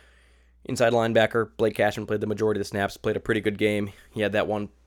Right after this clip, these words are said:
uh, pass interference late on the game at Ezekiel Elliott, but I think he's still playing well. He plays with speed.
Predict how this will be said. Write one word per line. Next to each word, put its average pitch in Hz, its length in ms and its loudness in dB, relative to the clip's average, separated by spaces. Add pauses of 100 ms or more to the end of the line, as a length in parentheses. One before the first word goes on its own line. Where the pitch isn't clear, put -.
(240)
uh, 95 160 -4
pass 98 240 -4
interference 98 380 -4
late 104 120 2
on 92 80 -4
the 98 60 -2
game 98 200 -2
at 95 60 -4
Ezekiel 92 400 -6
Elliott, 90 320 -4
but 90 120 -4
I 98 60 -2
think 135 200 -4
he's 160 140 -10
still 101 180 -4
playing 92 300 -2
well. 87 240 -4
He 120 140 -14
plays 135 200 0
with 107 100 -8
speed. 101 420 -6